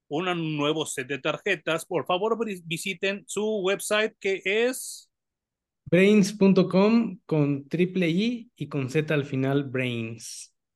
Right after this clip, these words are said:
Speaker 1: Y de esa misma manera, Brains con triple I latina,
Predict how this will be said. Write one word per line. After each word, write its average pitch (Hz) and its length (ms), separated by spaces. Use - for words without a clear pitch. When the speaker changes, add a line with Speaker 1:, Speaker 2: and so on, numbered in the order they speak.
Speaker 1:
Y 220 320
de 185 120
esa 196 160
misma 208 260
manera, 202 480
Brains 185 500
con 202 460
triple 175 440
I 170 140
latina, 160 640